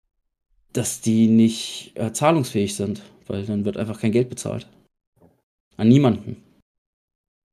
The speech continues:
Dann werden ständig Sachen gekürzt, wo du denkst, das ist total verrückt. Also wie zum Beispiel halt bei, ähm, was wollten sie jetzt machen?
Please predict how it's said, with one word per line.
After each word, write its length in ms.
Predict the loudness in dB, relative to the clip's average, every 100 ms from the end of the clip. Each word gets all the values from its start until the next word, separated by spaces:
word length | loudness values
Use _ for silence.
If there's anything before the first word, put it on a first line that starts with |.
| _ _
Dann 240 | 0 2
werden 360 | 2 4 2 0
ständig 400 | -2 0 2 2
Sachen 240 | -2 0
gekürzt, 560 | 0 0 0 0 0 -4
wo 60 | -4
du 100 | 0
denkst, 300 | 0 0 -4
das 160 | -8
ist 120 | -8
total 360 | -8 -6 -2 -2
verrückt. 580 | 0 0 0 -2 -16 _ _
Also 200 | -12 -6
wie 80 | -6
zum 140 | -4
Beispiel 360 | -4 -4 -4 -6
halt 400 | -2 -2 -2 -4
bei, 360 | -2 -2 -2 -4
ähm, 800 | -4 -4 -4 -4 -4 -4 -4 -8 _ _ _ _ _ _ _ _ _ _ _ _ _ _
was 200 | -8 2
wollten 220 | 2 2
sie 80 | 0
jetzt 160 | 0 2
machen? 500 | 0 0 -2 -2